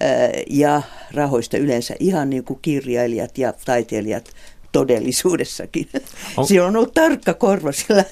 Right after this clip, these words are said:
Speaker 2: Onks tässä niin kuin Marja-Liisa Vartion omaa kokemusta kuinka paljon? Marja-Liisa Vartiohan on elänyt ikään kuin tämmöistä vähän sama-, samantyyppistä maailmaa Töölössä, ö, taiteilijoiden keskuudessa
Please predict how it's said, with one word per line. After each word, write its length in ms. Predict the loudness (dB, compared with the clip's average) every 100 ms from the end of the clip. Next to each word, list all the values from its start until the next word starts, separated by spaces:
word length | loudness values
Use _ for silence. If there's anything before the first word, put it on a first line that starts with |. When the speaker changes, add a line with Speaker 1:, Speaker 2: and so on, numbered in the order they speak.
| 0 -2 -6 -8 -4
Speaker 2:
Onks 180 | -4 -2
tässä 220 | -4 -2
niin 100 | -4
kuin 100 | 0
Marja-Liisa 500 | 0 2 0 -2 -2
Vartion 500 | -2 -2 -4 -8 -10 -6
omaa 640 | -2 -2 -2 -4 -8 -12 -16 -2
kokemusta 540 | -2 -2 -6 -10 -12
kuinka 280 | -8 -8 -8
paljon? 340 | -6 -6 -6 -6
Marja-Liisa 460 | -6 -4 -6 -4
Vartiohan 560 | -4 -4 -4 -2 -2 -2 -6
on 140 | -4
elänyt 340 | -2 0 -2
ikään 220 | -6 -8 -10
kuin 120 | -8
tämmöistä 320 | -8 -6 -4
vähän 140 | -2
sama-, 260 | 0 -2 -2 -4
samantyyppistä 680 | -6 -4 -6 -8 -8 -4
maailmaa 560 | 0 0 0 -4 -8 -10 -14 -20 -6
Töölössä, 640 | -2 0 0 -4 -6 -8 -10 -14 -18 -14 -6
ö, 260 | -4 -4 -8 -2
taiteilijoiden 640 | 0 0 -4 -4 -6 -6
keskuudessa 760 | -4 -6 -6 -8 -6 -6 -6